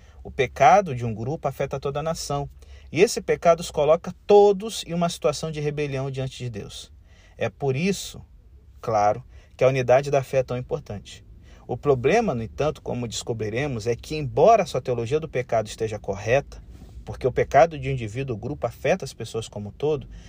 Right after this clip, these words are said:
é uma verdade que tá sendo mal aplicado aqui. Eles reconhecem adequadamente a importância de todo o povo de Deus permanecer unido,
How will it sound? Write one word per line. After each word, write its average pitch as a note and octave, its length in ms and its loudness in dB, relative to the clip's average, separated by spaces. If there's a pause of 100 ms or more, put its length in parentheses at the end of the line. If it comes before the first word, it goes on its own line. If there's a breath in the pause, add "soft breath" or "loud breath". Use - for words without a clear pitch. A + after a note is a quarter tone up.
(180 loud breath)
é C#3 80 0
uma E3+ 160 0
verdade E3 560 0
que - 160 -10
tá - 100 -2
sendo E3+ 300 -4
mal D#3+ 260 2
aplicado F#3+ 600 2
aqui. - 340 -8 (540 loud breath)
Eles C#3 240 0
reconhecem E3 540 0
adequadamente C3+ 640 0
a C#3+ 40 -6
importância C#3+ 540 -4
de B2+ 100 -8
todo F#3+ 280 0
o F#3 40 -4
povo D3 320 -2
de A#2+ 120 -6
Deus B2+ 200 -4
permanecer B2 520 -6
unido, C3+ 320 -6